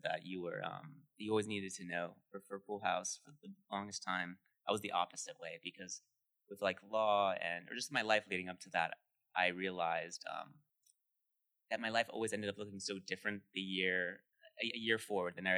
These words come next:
ever anticipated. So I thought, "With this, I'm not gonna, I'm not gonna do that. I'm just gonna let, let it flow." And that's good, but I think there's, and that's why there's always, like, this yin and yang balance, you know, it's like,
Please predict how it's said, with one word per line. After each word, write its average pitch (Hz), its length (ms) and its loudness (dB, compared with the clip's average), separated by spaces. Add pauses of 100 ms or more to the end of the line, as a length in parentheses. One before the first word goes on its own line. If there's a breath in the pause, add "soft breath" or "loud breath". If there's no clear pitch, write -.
ever 98 140 0
anticipated. 98 680 -2
So 98 100 -2
I 98 80 2
thought, 98 180 2
"With 110 180 -4
this, 170 240 0 (720 soft breath)
I'm 151 120 6
not 113 160 0
gonna, 101 200 -6 (180)
I'm 110 60 -8
not 95 120 -4
gonna 95 180 -12
do 87 120 -8
that. 85 120 -2
I'm 92 100 -6
just 95 140 -10
gonna 90 220 -8
let, 92 200 -4
let 98 140 0
it - 100 -6
flow." 82 520 -2
And 98 260 -6 (260)
that's 147 180 6
good, 165 320 2
but 117 200 6 (300 soft breath)
I 143 60 -8
think 185 220 -4
there's, 117 360 2 (360)
and 135 80 -8
that's 139 120 -6
why 113 180 6
there's 101 180 0
always, 110 180 -2
like, 101 120 -6
this 101 140 -14
yin 101 140 -2
and 95 100 -2
yang 92 220 -6
balance, 110 420 2
you 98 80 -4
know, 92 80 0
it's 92 140 -4
like, - 180 -6